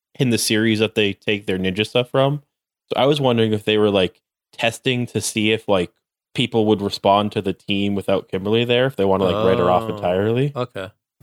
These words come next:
Speaker 1: That's my <laughs> conspiracy about a nineteen ninety-four T V show.
Speaker 2: I mean, I believe it. But I just feel like it'd have been cooler if she was, like, injured instead of, like, being sick. But, you know, it's a little kid show. It doesn't have to be,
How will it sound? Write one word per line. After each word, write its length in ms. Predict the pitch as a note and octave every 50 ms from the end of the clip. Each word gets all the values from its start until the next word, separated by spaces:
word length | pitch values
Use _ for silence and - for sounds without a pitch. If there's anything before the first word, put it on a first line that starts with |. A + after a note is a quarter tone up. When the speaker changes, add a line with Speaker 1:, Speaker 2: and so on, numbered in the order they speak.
| - _ _ _ _ _ _ _ _ _ _ _
Speaker 1:
That's 280 | G#2+ G#2+ A#2+ A#2+ - -
my 100 | C#3 C3
<laughs> 100 | - A#2+
conspiracy 760 | A2 - - C3+ C3 C3 - - - - - - - - E3+
about 260 | D3+ A#2 G#2+ A2+ - - - - - -
a 120 | G#2+ C3
nineteen 340 | A#2+ B2 A#2+ A2+ - - C3 G#2+
ninety-four 420 | G#2+ G#2+ A2+ G#2+ - - A#2+ G#2+
T 140 | - - B2
V 120 | B2 C#3 A#2+
show. 320 | - - A2+ A2+ A#2 A2+ - _ _ _ _ _ _ _ _ _ _ -
Speaker 2:
I 60 | A#2+
mean, 400 | A2+ A2+ A#2 A#2 A2 G#2+ G#2 - _ _ _ _ _ - _ _ _ _ _ _ _ _ _ _ _ _ _ _ -
I 100 | G#2 A2+
believe 320 | C#3+ F#3 C#3+ A#2 A2+ G#2+
it. 180 | C3 D#3 D#3+ - _ _ _ _ _ _ _ _ _ _ _ _ _ _ _ _ _ -
But 280 | A#2+ B2+ B2+ B2 A#2+ -
I 120 | A#2+ F3
just 200 | F#3 A3+ A3 -
feel 120 | - G#3+ G3
like 260 | F3+ E3 E3 - - _ _
it'd 140 | C3 C3+ C#3+
have 60 | C#3+
been 160 | C3+ B2+ A#2+
cooler 300 | - - D3+ D3+ C#3+ C3
if 60 | A2+
she 120 | - - C#3
was, 120 | B2+ A2
like, 180 | A2+ G2+ - -
injured 400 | - A#2 A#2+ A2+ G2 G2+ F#2+ F#2
instead 320 | F#2+ F#2+ G2 - A2+ G#2+ G2
of, 100 | F#2 F2+
like, 240 | F#2 F2+ F2+ F2+ F2+
being 260 | G#2 G2+ F#2+ F2 D#2
sick. 360 | - - - G#2+ F#2+ F2+ - _ _ _ _ _ _
But, 260 | - G#2 G2 F#2 - _ _ _ _ _ -
you 100 | A#2 A2+
know, 120 | G#2+ G#2 A2
it's 100 | A2 -
a 60 | D3
little 120 | C#3 B2
kid 200 | A2 - A2+ F#2+
show. 260 | - - F#2+ F2+ F#2+ - _ _
It 40 | A2
doesn't 280 | A2 A2+ G#2 G#2 F#2+
have 140 | G2 G#2 -
to 80 | - F#2+
be, 260 | F#2 F#2 F#2+ F#2+